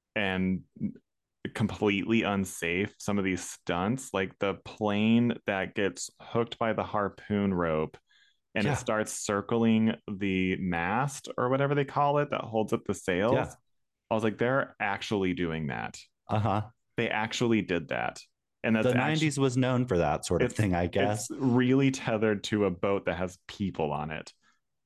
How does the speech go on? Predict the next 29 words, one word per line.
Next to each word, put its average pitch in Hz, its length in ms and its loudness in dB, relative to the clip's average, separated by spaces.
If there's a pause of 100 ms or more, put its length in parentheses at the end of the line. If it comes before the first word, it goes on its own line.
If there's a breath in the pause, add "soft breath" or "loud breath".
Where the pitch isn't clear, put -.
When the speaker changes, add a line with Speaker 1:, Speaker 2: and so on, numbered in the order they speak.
(260)
Speaker 1:
But 120 100 2
what 123 140 2
I 120 100 0
am, 127 420 2 (240)
and 113 240 2 (100)
also 117 380 2
what 110 200 0
I 110 100 2 (120)
am, 117 380 -2 (180)
it's 120 200 -2
a 127 40 2
very 127 240 2
nineties, 113 440 0
they 113 140 2
did 113 140 0
this 113 160 -4
in 104 100 0
Face 95 320 -2
Off 95 240 -2
two. 78 440 -2 (640)
Um, 90 440 -2
not 107 220 0
Face 101 220 -2
Off 92 160 -2 (400)
Part 95 300 -4
Two, 69 280 -6
but - 240 -8
Face - 240 -6
Off, 85 160 -4